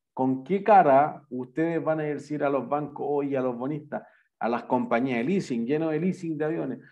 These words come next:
"No, es que no les puedo pagar, ¿por qué no me dan dos años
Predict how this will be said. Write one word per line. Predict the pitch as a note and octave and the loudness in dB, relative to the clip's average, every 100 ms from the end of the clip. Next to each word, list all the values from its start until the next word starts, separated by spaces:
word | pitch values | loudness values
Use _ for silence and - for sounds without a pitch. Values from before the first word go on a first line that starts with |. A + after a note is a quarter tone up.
| _ _ | _ _
"No, | _ - D3+ | _ -10 -8
es | C3+ | -8
que | - | -8
no | B2 C3 B2+ A#2+ | -10 -8 -8 -8
les | A2+ | -10
puedo | - D#3+ F3 | -6 -2 0
pagar, | D#3+ D3 D#3 E3 D#3+ - | 2 0 2 0 0 0
¿por | C3+ | -4
qué | C3 | -2
no | D#3+ | -4
me | E3 | 0
dan | D#3+ D#3 D3+ | -2 -2 0
dos | D#3 | 0
años | D#3 | 0